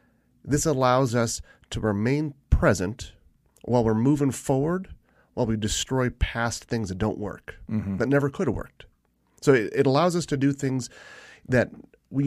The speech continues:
Speaker 1: you just simply can't do in the normal realm of counseling and psychology. 'Cause in, in those realms, and this is why I'm so excited about talking about these, these typical three coping mechanisms that most people have,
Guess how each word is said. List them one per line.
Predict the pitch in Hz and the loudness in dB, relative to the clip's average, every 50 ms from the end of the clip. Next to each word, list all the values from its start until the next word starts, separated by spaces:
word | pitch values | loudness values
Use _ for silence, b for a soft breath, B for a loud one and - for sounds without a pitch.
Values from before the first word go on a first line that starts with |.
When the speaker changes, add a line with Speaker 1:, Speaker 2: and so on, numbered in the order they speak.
| 131 - | -2 0
Speaker 1:
you | 151 151 143 | 0 0 0
just | 139 185 - - | 0 -2 -2 0
simply | - 226 226 - 151 | -2 -2 -2 -2 -4
can't | - - 135 147 - - 123 120 | -6 -6 -6 -6 -4 -4 -2 0
do | 123 127 127 123 | 0 2 2 0
in | - 120 113 | 0 -2 -2
the | 113 110 | -2 -2
normal | 110 120 127 135 135 131 120 110 - | 0 0 0 0 0 0 -2 -4 -4
realm | 101 104 120 123 123 127 123 | -2 0 2 2 2 2 2
of | - 107 107 - - | 0 0 -2 -2 -4
counseling | - 147 151 156 143 - 143 131 120 | -2 -2 -2 -2 0 -2 -2 -2 0
and | 107 98 | -2 -2
psychology. | - 107 98 - 107 98 101 107 - - - - - _ _ _ _ _ _ _ _ _ _ _ _ _ _ _ _ - | -2 -4 -4 -4 -4 -4 -4 -6 -10 -12 -14 -14 -14 _ _ _ _ _ _ _ _ _ _ _ _ _ _ _ _ -2
'Cause | 127 120 | 0 2
in, | 127 127 127 | 2 2 2
in | - 139 135 | 4 4 6
those | 139 143 139 104 | 6 6 6 4
realms, | 117 143 147 143 139 113 - | 4 4 4 4 4 2 2
and | 87 110 131 | 2 2 2
this | 135 - | 0 0
is | 131 107 | 0 2
why | 113 117 | 2 4
I'm | 113 104 | 4 2
so | - 135 | 2 -2
excited | 120 95 - - 123 120 123 113 | -4 -2 0 0 0 2 2 2
about | 113 101 107 101 - | 2 2 2 0 0
talking | - 117 120 117 - 117 | -2 -2 -2 -2 -2 -2
about | 104 107 - - | -2 0 -2 -2
these, | 104 104 92 - B B B B B B B B | -4 -6 -6 -8 B B B B B B B B
these | - 139 135 - | -2 -2 -2 -2
typical | - - 208 - - 175 - 160 143 | -2 -4 -2 -2 -2 -4 -4 -4 -4
three | 123 - - - 151 123 135 139 143 143 143 135 b b b b b b b _ | -4 -6 -8 -8 -6 -2 0 0 0 0 -2 -4 b b b b b b b _
coping | - - 143 147 - 127 113 107 | -4 -2 0 0 0 0 0 2
mechanisms | 110 120 123 123 120 107 101 92 101 98 98 90 | 0 0 0 0 0 -2 0 0 -2 -4 -2 -2
that | 110 90 | -2 0
most | 110 139 151 151 - - | 0 0 0 0 -2 -6
people | 156 139 135 117 107 101 | -8 -6 -4 -4 -4 -4
have, | - - 117 107 107 113 123 135 131 - | -4 -4 -4 -2 -2 -2 -2 -4 -8 -14